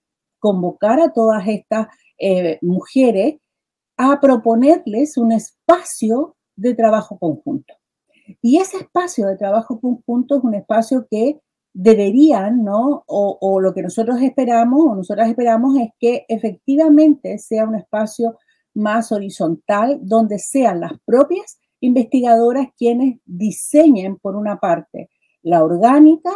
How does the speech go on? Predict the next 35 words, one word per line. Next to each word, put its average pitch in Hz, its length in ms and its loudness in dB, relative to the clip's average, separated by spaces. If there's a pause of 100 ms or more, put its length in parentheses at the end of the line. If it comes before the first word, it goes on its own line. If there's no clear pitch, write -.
(140)
y, 220 160 -6
por 214 180 -4
otro 220 220 -2
lado, 220 640 -2
¿cierto?, 220 440 -4
se 202 220 -6
decidan 180 580 2
las 185 200 -8
actividades 180 960 -6
a, 180 460 -4
a 175 140 -6
seguir. 151 420 0 (180)
Entonces, 214 320 0
nosotros 247 260 2
no 254 100 6
quisimos 240 480 0
generar 262 360 2
un 247 100 0
espacio, 233 720 -4
eh, 190 220 -10
¿cierto?, 202 380 -8
donde 185 260 -8
todo 220 240 -4
viene 185 320 -4
dado, 190 360 0
una 170 160 -2
invitación 175 560 -2
a 180 120 -6
hacer 226 360 -2
tal 208 240 -4
cosa, 233 320 0
sino 190 320 -8
que 196 120 -6
más 175 180 -8
bien 214 240 -6